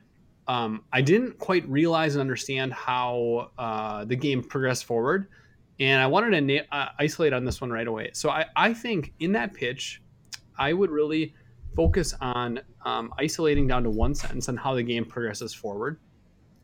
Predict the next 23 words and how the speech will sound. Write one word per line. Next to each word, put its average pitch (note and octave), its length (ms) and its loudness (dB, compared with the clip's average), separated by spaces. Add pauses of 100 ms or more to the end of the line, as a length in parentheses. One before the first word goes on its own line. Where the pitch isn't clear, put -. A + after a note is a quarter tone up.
(140)
And, D3 240 -2
and C#3+ 180 0
the, D3 60 -2
the C3 180 -4
one D#3 220 2
thing F3+ 180 2
that D3+ 100 2
I, C3+ 160 2 (140)
I, C3+ 200 0
I C3+ 40 0
would C#3 180 0
focus C#3+ 360 0
in B2+ 100 -2
on A#2 220 -4
is A#2+ 320 -6 (480)
that A#2+ 180 0
you D#3 220 0
destroy C#3 580 2
tiles, B2 720 -4 (140)
uh, A2+ 360 0
around A#2+ 300 -2
the A2 80 -4
city C#3 400 -4